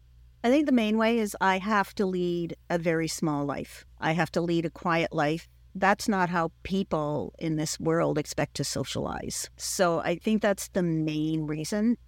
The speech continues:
In addition, I don't drive. The two holes in my life are that I don't get enough nature and that when I want to do something, I can't just hop in the car and go. I can't ride the buses. They're too noisy.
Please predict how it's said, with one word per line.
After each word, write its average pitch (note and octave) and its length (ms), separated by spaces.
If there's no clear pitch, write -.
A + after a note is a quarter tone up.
In F#3 120
addition, F3+ 560
I F3+ 80
don't F#3 160
drive. F3+ 580
The G3 180
two C4 260
holes G#3 320
in G3+ 60
my F3 120
life D3+ 520
are F3 120
that E3 280
I F3 60
don't G3+ 260
get A#3+ 160
enough E3+ 340
nature E3+ 720
and F#3 220
that F3 240
when G#3 200
I G3+ 100
want G#3 280
to G3+ 100
do F#3 240
something, - 500
I F3 160
can't F3 340
just - 420
hop E3+ 220
in D#3 100
the D#3 60
car D#3+ 280
and D3 220
go. C#3+ 380
I F3+ 80
can't F#3+ 320
ride E3+ 220
the E3+ 40
buses. D3+ 480
They're F3+ 160
too F#3+ 220
noisy. - 600